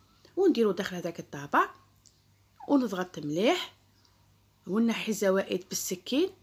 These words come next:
ونخبط يطيح هذاك المول، غير بالعقل باه ما تتكسر لكمش هذيك العجينه كي ت-، تنحيوها من المول. كيما راكم تشوفوا ان شاء الله تكونوا فهمتوا، تعرفوا بلي انا نحب نفهمكم مليح مليح، خاصه البنات اللي ما يفهموش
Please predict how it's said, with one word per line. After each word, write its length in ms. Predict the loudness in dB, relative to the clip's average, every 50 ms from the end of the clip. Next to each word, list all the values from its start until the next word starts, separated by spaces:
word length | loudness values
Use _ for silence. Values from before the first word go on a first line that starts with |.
| _ _ _ _ _ _ _ _ _ _ _ _ _ 4
ونخبط 640 | 6 6 6 4 2 -2 -2 -4 -4 -2 -2 -2
يطيح 360 | -2 -2 -2 -4 -4 -4 -4
هذاك 320 | -4 -2 -2 -4 -4 -4 -6
المول، 280 | -6 -4 -4 -4 -2
غير 220 | 2 4 4 4 4
بالعقل 480 | 2 2 0 0 2 2 2 2 2
باه 180 | 0 -2 -2 -4
ما 80 | -4
تتكسر 440 | -6 -6 -8 -8 -6 -6 -4 -2 -2
لكمش 400 | -2 -2 -2 -4 -4 -4 -4 -4
هذيك 220 | -4 -4 -4 -4 -4
العجينه 480 | -4 -4 -2 -2 -2 -2 -2 -4 -6 -6
كي 80 | -8 -6
ت-، 380 | -4 -2 0 2 2 2 0 -2 -6 -12 -18 -18 -12 _
تنحيوها 380 | -6 -6 -4 -4 -4 -2 0 0
من 180 | 2 2 0 0
المول. 200 | -2 -4 -6 -10 -16 _ _ _ _ _ _ _ _ _ _ _ _ -2
كيما 240 | -2 0 0 0
راكم 240 | -4 -4 -6 -10 -14
تشوفوا 460 | -14 -12 -12 -10 -4 -2 -2 -2 -2 -4 -10 _ _ _ _ _ _ _ _ _ _ _ _ _ _ _ _ _ _ _ _ _ _ _ _ -20 -16 -10 -8
ان 60 | -6
شاء 160 | 0 2 4
الله 180 | 4 6 4 4
تكونوا 340 | 2 0 0 0 0 0 0
فهمتوا، 460 | 0 2 2 2 2 2 2 2 0 -2 -6 -14 -14 -8 -4
تعرفوا 320 | -2 0 0 0 0 -2
بلي 140 | -2 -2 -2
انا 520 | -2 -2 -2 0 0 0 0 -2 -2 -2
نحب 340 | -4 -4 -4 -6 -4 0 2
نفهمكم 680 | 2 2 0 -2 -4 -4 -2 -2 -4 -4 -2 0 0 2
مليح 440 | 2 2 2 4 4 4 4 6
مليح، 400 | 6 6 6 6 4 4 2 0
خاصه 300 | -4 -4 -4 -4 -6 -4 -4
البنات 560 | -2 -2 -2 -2 -2 0 0 0 0 0 -2
اللي 80 | -2 0
ما 60 | 0
يفهموش 600 | 0 0 -2 -4 -4 -2 0 0 0 0 -2 -4